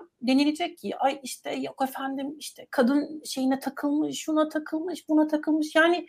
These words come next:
böyle hani dedin ya maksimalist olmak vesaire. Bunlar da değilim. Zaten, e, neyin söylendiği ya da şu, şu metin hani, e, yapay zekayı istesek herhalde yazar değil mi? Yani ya-, ya-, ya da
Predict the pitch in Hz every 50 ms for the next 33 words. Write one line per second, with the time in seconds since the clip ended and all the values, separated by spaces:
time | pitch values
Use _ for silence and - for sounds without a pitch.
0 | _ _ - 277 302 339 320 - - - 233 240 240 233 226 262 247 262 349 302
1 | 233 208 208 214 208 - - 214 220 220 214 214 - 220 208 202 208 208 208 -
2 | 202 214 208 - - 233 220 208 190 190 - - _ - - _ _ _ 208 226
3 | 247 262 294 330 320 302 220 190 226 233 247 220 190 180 180 180 208 233 262 -
4 | 320 302 233 202 - _ _ _ _ - 208 208 220 233 262 302 330 311 - 302
5 | 277 269 262 262 262 269 254 240 262 262 247 226 202 226 220 - - 320 - -
6 | - 311 330 302 302 - 247 269 320 - - _ - 214 214 214 220 220 214 208
7 | 214 220 233 233 240 269 262 262 254 247 240 240 - 240 233 233 - 240 - -
8 | 240 220 - 320 302 - 240 220 202 - - 320 294 254 233 226 208 185 202 -
9 | - 359 208 185 - - 202 202 202 208 220 226 226 233 240 240 220 254 233 269